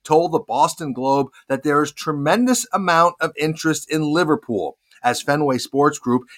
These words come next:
is exploring a sale of the club. Now, Kennedy said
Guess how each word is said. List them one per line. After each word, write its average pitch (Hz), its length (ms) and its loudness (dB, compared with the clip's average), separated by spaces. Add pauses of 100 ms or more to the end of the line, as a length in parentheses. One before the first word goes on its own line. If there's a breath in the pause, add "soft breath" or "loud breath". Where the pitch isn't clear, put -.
(100)
is 175 220 2
exploring 147 640 0
a 151 80 -2
sale 175 460 -2
of 110 100 -4
the 104 80 -6
club. 95 380 -4 (280 soft breath)
Now, 123 140 2
Kennedy 175 440 -2
said 156 360 -2